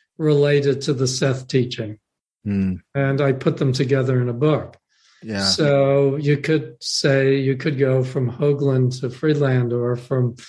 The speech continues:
Speaker 1: from Mars to Seth, um, which is
Speaker 2: Yeah.
Speaker 1: also like going into, into the universe.
Speaker 2: You ask a lot of, uh, specific questions in this new book, though, Richard. And, and one I'm curious about is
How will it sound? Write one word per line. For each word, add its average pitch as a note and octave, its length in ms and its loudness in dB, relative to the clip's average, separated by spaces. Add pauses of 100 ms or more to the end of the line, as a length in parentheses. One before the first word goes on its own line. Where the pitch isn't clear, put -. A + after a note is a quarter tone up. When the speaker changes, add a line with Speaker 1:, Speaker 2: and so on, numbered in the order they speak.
(320)
Speaker 1:
from C#3+ 300 2
Mars D3 720 2
to C#3+ 140 0
Seth, C3+ 600 -2 (500)
um, C3 600 0 (160)
which C3 200 2
is - 160 4
Speaker 2:
Yeah. D#3 60 4
Speaker 1:
also D#3 360 2
like C#3 260 4
going C#3+ 440 2
into, C#3 760 0 (160)
into D#3+ 400 2
the B2+ 100 2
universe. A#2+ 760 0 (280)
Speaker 2:
You C4+ 220 2
ask D#4 280 0
a B3 40 4
lot G#3+ 200 4
of, E3 180 2
uh, E3 80 4
specific F3 600 0
questions D3+ 580 -2
in C3 100 0
this A#2+ 300 -4
new A#2+ 180 2
book, A2+ 300 2
though, G#2 140 2
Richard. G2+ 460 0
And, G#2+ 280 -2
and B2 240 0
one F#3 400 0
I'm D#3+ 140 0
curious D#3+ 460 0
about A#2+ 360 0
is A#2 280 -2